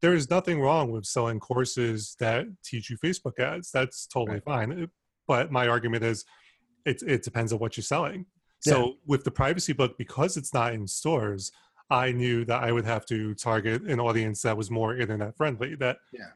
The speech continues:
Speaker 1: so my entire outreach has been podcast, because podcast listeners are more likely to go, "Oh, okay, I could go to Amazon, buy it right now, and off I go." Whereas if I were to do the show on the radio,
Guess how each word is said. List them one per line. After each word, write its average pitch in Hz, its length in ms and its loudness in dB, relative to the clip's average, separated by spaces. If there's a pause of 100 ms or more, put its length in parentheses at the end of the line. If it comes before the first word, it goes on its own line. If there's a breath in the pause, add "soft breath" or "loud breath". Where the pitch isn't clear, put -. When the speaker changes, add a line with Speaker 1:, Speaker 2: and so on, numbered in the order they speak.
(120)
Speaker 1:
so 120 180 2
my 120 200 2
entire 113 800 2 (380)
outreach 143 380 0
has 110 80 -12
been 104 140 -4
podcast, 123 800 -2 (420)
because 123 220 -2
podcast 113 520 0
listeners 117 320 -2
are 113 40 0
more 110 200 0
likely 107 280 -2
to 110 80 -6
go, 110 260 2
"Oh, 185 120 6
okay, 156 260 0
I 107 40 -6
could 113 140 -16
go 120 100 0
to 117 100 2
Amazon, 110 420 0
buy 107 200 0
it 104 80 -6
right 107 160 -4
now, 110 320 2 (500 soft breath)
and 123 140 0
off 120 240 4
I 107 80 0
go." 120 420 4
Whereas 113 500 0
if 117 80 -2
I 110 140 2
were 107 160 -2
to 107 140 -6
do 117 280 -4
the 101 60 -8
show 117 260 0
on 107 60 -4
the 107 80 -4
radio, 120 480 2